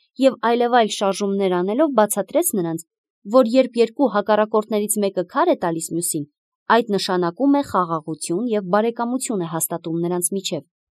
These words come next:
Եվ դա մեծ նշանակություն ունի երկու կողմերի մարդկանց համար էլ։ Հիմա Գերին հատկապես ուրախ էր նրա համար, որ իրեն բախտ էր վիճակվել հաշտություն կնքել այն մեծ կանաչ աստղի հետ, որի վրայից և ժամանել էին այս մարդիկ,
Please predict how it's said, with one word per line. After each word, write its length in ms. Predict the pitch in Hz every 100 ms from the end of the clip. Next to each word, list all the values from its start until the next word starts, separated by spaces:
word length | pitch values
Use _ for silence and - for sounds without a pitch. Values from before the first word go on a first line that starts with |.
| _ _ _ _ -
Եվ 200 | 214 220
դա 140 | 196 196
մեծ 300 | 185 262 254
նշանակություն 800 | 214 247 247 254 302 - 247 175
ունի 180 | 170 170
երկու 380 | 170 175 - 277
կողմերի 420 | 226 185 165 190
մարդկանց 460 | 202 202 - 196
համար 320 | 240 233 202 156
էլ։ 120 | 151 _ _ _ _ _ _ _ _ _ _ _
Հիմա 220 | 196 214
Գերին 360 | 208 202 202 190
հատկապես 460 | 185 - 180 185 -
ուրախ 260 | 180 175
էր 120 | 180 180
նրա 260 | 190 269
համար, 320 | 320 180 165 - _ _ _
որ 160 | 214 220
իրեն 240 | 240 269 214
բախտ 300 | 240 254 185
էր 80 | 175
վիճակվել 500 | 190 208 196 240 214
հաշտություն 520 | 196 - 214 262 262
կնքել 400 | 214 220 240 -
այն 240 | 185 185 180
մեծ 260 | 190 269 -
կանաչ 360 | 180 170 190
աստղի 360 | 202 196 - 233
հետ, 200 | 208 160 _ _ _ -
որի 240 | 202 247
վրայից 420 | 269 254 240 262 214
և 140 | 196
ժամանել 480 | 175 170 165 175 226
էին 160 | 226 214
այս 140 | 214
մարդիկ, 400 | 220 214 - 156